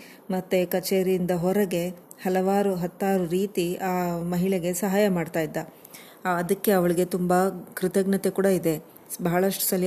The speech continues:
ಅವನಿಗೆ ಕೃತಜ್ಞತೆ ಕೂಡ ಸಲ್ಲಿಸಿದ್ಲು. ದೋಷರಹಿತ ಸ್ನೇಹ ಇತ್ತು ಅವರಿಬ್ಬರ ಮಧ್ಯ. ಕಣ್ಣುಗಳಲ್ಲೇ ಭಾವನೆಗಳ ವಿನಿಮಯ ಆಗ್ತಾ ಇತ್ತು. ಮಾತುಗಳ ರೂಪದಲ್ಲಿ ಮಾತ್ರ ಹೊರಬಂದಿರಲಿಲ್ಲ ಇನ್ನು. ತನ್ನನ್ನು ಅವಳು ಮೆಚ್ಚಿದ್ದಾಳೆ ಅಂತ ಅವನು ಅರ್ಥ ಮಾಡ್ಕೊಂಡಿದ್ದ. ಒಮ್ಮೆ ಧೈರ್ಯ ಮಾಡಿ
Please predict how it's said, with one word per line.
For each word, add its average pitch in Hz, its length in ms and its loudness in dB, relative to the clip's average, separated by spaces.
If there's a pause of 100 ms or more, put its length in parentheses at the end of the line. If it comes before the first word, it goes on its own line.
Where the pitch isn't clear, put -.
ಅವನಿಗೆ 170 300 -2
ಕೃತಜ್ಞತೆ 175 540 0
ಕೂಡ 175 120 -2
ಸಲ್ಲಿಸಿದ್ಲು. 165 640 -2 (640)
ದೋಷರಹಿತ 196 580 6
ಸ್ನೇಹ 180 340 2
ಇತ್ತು 196 260 0
ಅವರಿಬ್ಬರ 175 340 0
ಮಧ್ಯ. 170 380 -4 (500)
ಕಣ್ಣುಗಳಲ್ಲೇ 202 640 6
ಭಾವನೆಗಳ 175 600 2
ವಿನಿಮಯ 170 380 0
ಆಗ್ತಾ 165 320 -2
ಇತ್ತು. - 420 -8 (420)
ಮಾತುಗಳ 185 460 4
ರೂಪದಲ್ಲಿ 175 460 2
ಮಾತ್ರ 185 340 0
ಹೊರಬಂದಿರಲಿಲ್ಲ 160 800 2
ಇನ್ನು. 175 340 -2 (920)
ತನ್ನನ್ನು 196 380 4
ಅವಳು 180 240 4
ಮೆಚ್ಚಿದ್ದಾಳೆ 180 600 2
ಅಂತ 151 180 -4
ಅವನು 165 280 0
ಅರ್ಥ 156 240 -4
ಮಾಡ್ಕೊಂಡಿದ್ದ. 165 600 -2 (580)
ಒಮ್ಮೆ 190 280 4
ಧೈರ್ಯ 180 340 4
ಮಾಡಿ 170 400 2